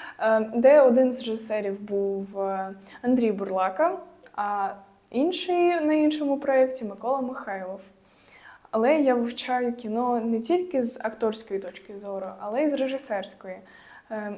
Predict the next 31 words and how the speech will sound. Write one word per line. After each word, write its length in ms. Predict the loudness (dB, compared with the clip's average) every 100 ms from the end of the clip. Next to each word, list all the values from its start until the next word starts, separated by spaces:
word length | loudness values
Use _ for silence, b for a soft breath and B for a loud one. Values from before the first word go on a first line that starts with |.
| -4
я 240 | 4 6
юна 340 | 6 4 4 2
режисерка 680 | -2 -6 -2 -2 -2 -4
і 80 | -6
знімаю 480 | -4 -6 -4 -2 -2
фільми 320 | -4 -4 -4
про 160 | -6 -14
сприйняття 560 | -14 -14 -14 -16 -12
війни, 480 | -8 -8 -8 -10 -12 -16 _ _ b b b -12
про 120 | -2
те, 240 | 2 2
як 160 | 2 -2
я 100 | -2
живу 240 | -2 -4
в 60 | -6
Україні, 680 | -8 -6 -2 0 -2 -6 -14 -12
і 100 | -12
про 180 | -10 -12 -12 _ _ _ _
те, 400 | -4 -2 -2 -6 -16 _ -20
що 300 | -16 -12 -8
думають 360 | -4 -4 -6
українці 520 | -8 -10 -4 -2 -2 -8
під 180 | -12
час 280 | -14 -16 -16
війни. 220 | -18 -18 -20 _ b b b b
Завдяки 380 | 2 2 4 0
цьому 360 | 0 -2 2 2
я 160 | 0
потрапила 600 | -2 -4 -4 -2 0 -2
у 140 | -4 -6
Каліфорнію, 720 | -6 -8 0 2 2 -2